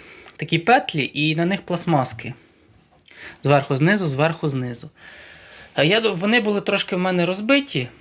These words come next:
М, от дивіться, зараз шат, о. Шат. Ну, чуть-чуть, ледь-ледь, ледь-ледь. Ну, це треба ще дотягнути. Думав, що вони в мене розбиті, і вони в мене були трохи розбиті. По-моєму, сама нижня була хорошо сиділа.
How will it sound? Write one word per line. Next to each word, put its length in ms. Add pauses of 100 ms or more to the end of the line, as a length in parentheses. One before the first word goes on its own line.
(120)
М, 180 (160)
от 80
дивіться, 320
зараз 260
шат, 420
о. 100 (920)
Шат. 440 (140)
Ну, 160 (280)
чуть-чуть, 720
ледь-ледь, 680
ледь-ледь. 640 (380)
Ну, 60
це 120
треба 200
ще 160
дотягнути. 560 (2250)
Думав, 220
що 380 (200)
вони 260
в 40
мене 260
розбиті, 540
і 240
вони 260
в 20
мене 240
були 220
трохи 300
розбиті. 440
По-моєму, 280
сама 260
нижня 300
була 200
хорошо 360
сиділа. 560